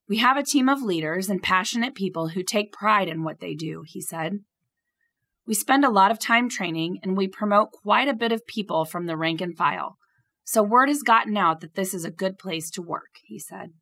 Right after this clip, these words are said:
Looking toward the next five years, Mister Kemper foresees the company as a national leader in handheld innovation manufacturing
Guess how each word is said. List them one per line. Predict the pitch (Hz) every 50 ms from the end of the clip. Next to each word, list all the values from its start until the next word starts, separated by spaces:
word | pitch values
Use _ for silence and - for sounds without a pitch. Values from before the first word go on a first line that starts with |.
| _ _ _ _ _ _ _ _ _ _ _ _ _ _ _ _ _ -
Looking | 214 226 226 311 320 320
toward | - - - 214 208 185
the | 190 175
next | 175 165 170 165 - -
five | - 214 208 226 226
years, | 214 170 160 165 175 175 - - - _ _ _
Mister | 208 208 214 208 - 294 294
Kemper | 294 - 247 190 180 190 180 180
foresees | - 190 185 185 196 196 - 220 202 202 208
the | - 247
company | - - 214 175 165 185 180 165 165
as | 165 160
a | 170 165
national | 165 170 165 165 190 - - 226 240 247 233
leader | 208 180 170 160 160 160
in | 160 160 160
handheld | 160 175 180 175 180 226 220 190 196 196 -
innovation | 190 185 190 190 185 170 165 160 - 180 175 170
manufacturing | 175 165 165 180 202 196 - 190 165 156 - - 160 156 156 156 156 185